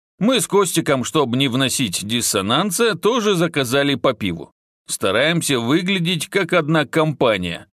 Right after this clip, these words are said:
Может быть, даже как сработанная группа, решившая расслабиться в кабачке после ратных трудов.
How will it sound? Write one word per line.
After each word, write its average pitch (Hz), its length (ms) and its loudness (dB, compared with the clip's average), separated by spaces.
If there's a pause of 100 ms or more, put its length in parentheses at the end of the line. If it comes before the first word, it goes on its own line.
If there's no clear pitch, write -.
(240)
Может 175 360 2
быть, 190 340 -2
даже 165 500 2
как 165 240 0
сработанная 185 720 2
группа, 190 580 -2 (280)
решившая 135 760 2
расслабиться 165 840 0
в - 80 -10
кабачке 131 640 0
после 151 500 0
ратных 113 460 0
трудов. 95 600 -6